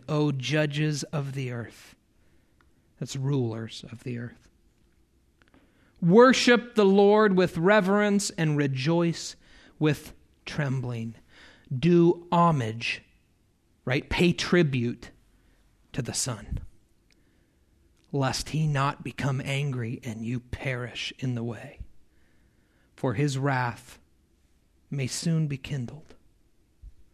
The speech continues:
How blessed are all who take refuge in him, the anointed. Now, Psalm two,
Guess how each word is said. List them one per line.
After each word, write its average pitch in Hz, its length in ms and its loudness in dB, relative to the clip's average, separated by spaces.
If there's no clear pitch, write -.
How 143 240 -2
blessed 170 680 -2
are 143 260 -6
all 135 500 -8
who 139 140 -6
take - 300 -8
refuge 123 800 -8
in 131 160 -4
him, 113 480 -8
the 131 160 -4
anointed. 117 600 -8
Now, 127 80 -6
Psalm 170 420 0
two, - 440 0